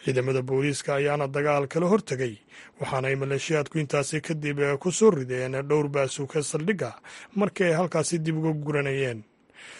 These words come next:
Kaxda ayaa ku taalla dacalka koonfureed ee magaalada Muqdisho,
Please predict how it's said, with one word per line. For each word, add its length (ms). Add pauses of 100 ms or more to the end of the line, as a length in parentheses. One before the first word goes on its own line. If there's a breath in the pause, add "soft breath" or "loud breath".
(280 loud breath)
Kaxda 340
ayaa 220
ku 100
taalla 400
dacalka 460
koonfureed 440
ee 60
magaalada 460
Muqdisho, 460